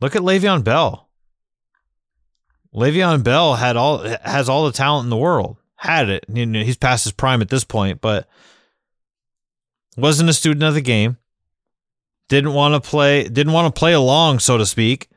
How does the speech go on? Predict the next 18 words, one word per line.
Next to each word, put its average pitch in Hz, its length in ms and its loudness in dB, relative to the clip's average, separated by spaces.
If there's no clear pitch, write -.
Sat 151 340 0
out 160 180 0
for 160 140 -2
an 143 100 0
entire 147 500 -2
season. 113 600 -4
And 147 260 0
it's 131 360 -8
been 143 360 -6
all 147 180 -2
the 170 80 -2
way 160 160 2
downhill 139 800 0
until 127 640 0
just 120 300 -4
being 143 200 2
released 135 440 0
by, 131 440 0